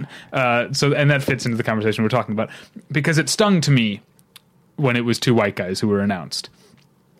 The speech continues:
Um, and I'll admit it was not just a reaction just to this casting news. It was mixed with the comments at the end of season, after season one that the creator had made about wanting to have a more female point of view.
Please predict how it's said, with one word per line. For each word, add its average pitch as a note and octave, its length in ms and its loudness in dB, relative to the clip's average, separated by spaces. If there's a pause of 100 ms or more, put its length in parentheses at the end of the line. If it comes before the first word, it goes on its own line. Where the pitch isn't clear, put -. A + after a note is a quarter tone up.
(320)
Um, G#2 420 -2 (960)
and B2+ 320 -2 (680)
I'll D3 140 4
admit D3+ 340 2 (640)
it D3 100 2
was A#2+ 460 4 (540)
not D3 360 0
just C3+ 320 0
a C3+ 60 4
reaction A#2 680 0
just C3+ 240 -2
to D3 100 2
this B2 220 -2
casting G#2 400 -4
news. - 340 -8 (380)
It C3 140 0
was A2 500 0 (560)
mixed B2+ 360 -2
with B2 260 0 (520)
the B2 160 -2
comments A#2 640 -2 (520)
at A#2 140 -4
the A#2+ 120 0
end B2 100 0
of A#2 60 -2
season, B2 500 -2
after B2+ 240 -2
season A#2 300 -2
one D#3 220 2
that C#3+ 100 -2
the D3 80 0
creator C#3+ 280 0
had C#3 140 0
made C#3 180 2
about B2+ 280 0
wanting C3 200 0
to C3 60 0
have B2+ 100 -2
a C3+ 40 0
more B2+ 320 2
female C3 280 0
point C3 140 0
of A#2+ 80 -2
view. B2+ 220 0